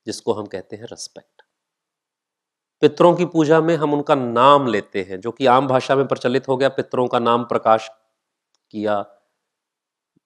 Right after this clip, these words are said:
बड़ा किया, उनकी एग्जिस्टेंस को, उनके वजूद को रिकग्नाइजेशन देनी, वो रिस्पेक्ट के माध्यम से उनसे बातचीत करके।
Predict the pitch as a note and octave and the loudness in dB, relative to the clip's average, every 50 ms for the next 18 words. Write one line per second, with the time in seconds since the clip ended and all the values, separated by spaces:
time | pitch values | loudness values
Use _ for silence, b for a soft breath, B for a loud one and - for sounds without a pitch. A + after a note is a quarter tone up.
0 | _ _ - G2 G2+ G#2 G#2+ A2 G#2+ - G#2 G2 G2 G2 G2 F#2+ G2 - _ _ | _ _ -4 -2 2 4 4 2 2 -2 -10 -8 -6 -6 -6 -6 -8 -10 _ _
1 | _ _ _ _ _ _ - D3 D#3 D3+ D3+ - A#3+ - - C#3+ B2+ B2+ B2 D3 | _ _ _ _ _ _ -4 -4 -4 -2 -2 -2 -2 0 0 0 0 2 2 2
2 | F#3+ F#3 - - - C4 B3+ A#3+ G#3+ - - _ - - C#3+ B2 G#2 - _ _ | 2 2 0 0 2 4 4 4 2 -2 -6 _ -2 0 0 0 0 -4 _ _
3 | _ _ _ _ _ _ _ _ _ _ _ - C#3 C3 - D3 C#3 A2+ G#2+ G#2+ | _ _ _ _ _ _ _ _ _ _ _ -8 -8 -2 2 4 4 4 4 0
4 | G2+ G2+ B2 E3 E3+ B2+ A2 - - G2 F2 D#2+ - _ _ _ _ _ _ _ | 0 0 0 0 0 0 -4 -10 -10 -10 -10 -10 -12 _ _ _ _ _ _ _
5 | _ _ _ _ - A2 G#2+ - B2 - - G#2 B2 A2 A#2 B2 B2 A#2 C#3 C#3+ | _ _ _ _ -4 -2 0 2 0 2 2 0 2 2 4 2 2 0 -2 -4
6 | - - - B2 G#2 - D2 - - _ _ _ _ _ _ _ _ _ _ _ | -4 -6 -10 -12 -14 -14 -16 -18 -20 _ _ _ _ _ _ _ _ _ _ _
7 | _ _ _ _ _ _ _ _ _ _ _ b b b b b b b b - | _ _ _ _ _ _ _ _ _ _ _ b b b b b b b b 0
8 | A#2+ B2+ A#2+ - - - - - C3 B2+ - - - - B2+ A2 G#2+ F#2+ F2+ F2 | 2 2 2 2 0 -4 -2 -2 -2 -2 -2 -6 -4 -2 -2 0 0 -2 -4 -6
9 | - G2+ F2 E2+ - - - F#2+ D2+ D2+ D#2 _ _ _ _ _ _ _ _ - | -8 -12 -12 -12 -14 -16 -16 -16 -16 -16 -18 _ _ _ _ _ _ _ _ -12
10 | G2 G2+ F#2+ - - F#2+ F#2 F2+ E2+ E2 - - - F#2+ _ _ - F2 - _ | -12 -12 -10 -10 -12 -10 -6 -6 -6 -8 -8 -12 -18 -18 _ _ -16 -16 -16 _
11 | _ - - C#2+ B1+ | _ -20 -20 -20 -20